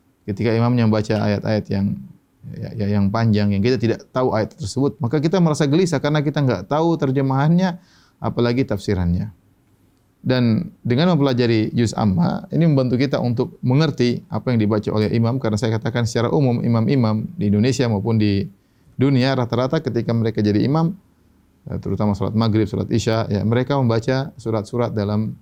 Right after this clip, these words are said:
eh, surat-surat mufassal. Dari juz,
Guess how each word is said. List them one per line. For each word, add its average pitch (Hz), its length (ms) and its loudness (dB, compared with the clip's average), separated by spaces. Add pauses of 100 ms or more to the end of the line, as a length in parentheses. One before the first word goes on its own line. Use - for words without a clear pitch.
(460)
eh, 104 480 -2
surat-surat 104 400 -4
mufassal. 98 560 -4 (160)
Dari 104 400 0 (720)
juz, 107 400 -2